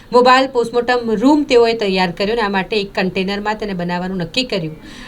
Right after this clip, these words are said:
અને અમલમાં મૂક્યો. આ કન્ટેનરનો ઉપયોગ રોજબરોજ થાય તે માટે ડિકમ્પોઝ્ડ બોડીનું પણ અલગ પોસ્ટમોર્ટમ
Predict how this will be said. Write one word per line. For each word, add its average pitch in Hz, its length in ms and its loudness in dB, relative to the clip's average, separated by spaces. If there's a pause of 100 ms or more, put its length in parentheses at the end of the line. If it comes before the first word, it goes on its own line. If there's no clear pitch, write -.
(120)
અને 214 180 4
અમલમાં 202 400 2
મૂક્યો. 160 280 -4
આ 175 60 2
કન્ટેનરનો 247 640 2
ઉપયોગ 247 340 -2
રોજબરોજ 220 640 0
થાય 240 180 4
તે 240 120 -4
માટે 220 240 -2
ડિકમ્પોઝ્ડ 220 680 -6
બોડીનું 208 440 -2
પણ 233 120 -4
અલગ 202 240 -4
પોસ્ટમોર્ટમ 202 600 -6